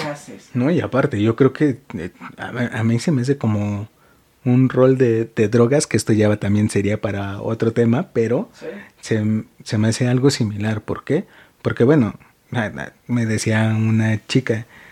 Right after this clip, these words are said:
Speaker 2: este, "Para mí el sexo es como un chocolate.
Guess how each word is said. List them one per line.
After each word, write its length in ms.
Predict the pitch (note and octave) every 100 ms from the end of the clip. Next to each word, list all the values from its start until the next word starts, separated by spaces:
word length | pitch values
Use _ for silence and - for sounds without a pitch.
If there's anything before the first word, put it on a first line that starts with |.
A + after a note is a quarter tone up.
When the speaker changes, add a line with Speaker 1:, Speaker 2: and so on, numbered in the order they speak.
| - -
Speaker 2:
este, 600 | A#2 G#2 - - - - _ _ _ -
"Para 220 | A2+ A2+
mí 420 | A#2+ B2+ B2+ B2+
el 380 | A#2 A2+ A2 A2
sexo 520 | - B2 - C#3+ B2+
es 200 | A#2 A2+
como 340 | - A#2 A2
un 160 | A2 A#2+
chocolate. 680 | - - A#2+ C#3 - A2+